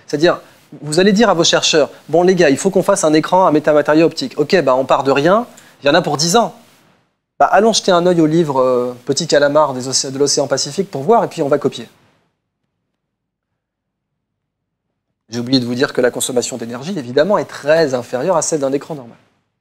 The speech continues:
Ah oui, puis dernier point, parce que quand même, faut, il change de texture, c'est-à-dire que vous pouvez aussi faire un écran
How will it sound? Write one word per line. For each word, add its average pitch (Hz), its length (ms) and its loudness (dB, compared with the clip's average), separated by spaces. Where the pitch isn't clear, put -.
Ah 175 100 2
oui, 185 140 4
puis 131 140 -6
dernier 151 260 2
point, 175 260 0
parce - 180 -14
que - 80 -16
quand 120 120 0
même, 127 120 -4
faut, - 200 -20
il 135 120 0
change 190 240 2
de 160 80 2
texture, 180 540 0
c'est-à-dire 131 360 -6
que - 80 -4
vous 131 120 -2
pouvez 135 280 -6
aussi 151 320 0
faire 196 220 2
un 135 120 2
écran 175 400 0